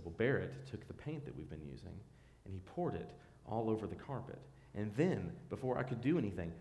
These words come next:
the dog ran through the paint, and it is all over the carpet." So this fake illustration that I had became very real this morning.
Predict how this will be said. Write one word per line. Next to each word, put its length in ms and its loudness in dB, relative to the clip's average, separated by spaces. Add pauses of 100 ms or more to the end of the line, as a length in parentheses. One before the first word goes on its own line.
(120)
the 120 4
dog 580 4 (240)
ran 340 2
through 280 8
the 60 4
paint, 360 2 (340)
and 140 8
it 100 12
is 140 10
all 320 12
over 400 10 (180)
the 80 10
carpet." 560 10 (1900)
So 160 12
this 200 12
fake 300 12
illustration 580 10
that 100 8
I 100 8
had 200 10
became 320 12
very 200 12
real 220 12
this 200 6
morning. 280 2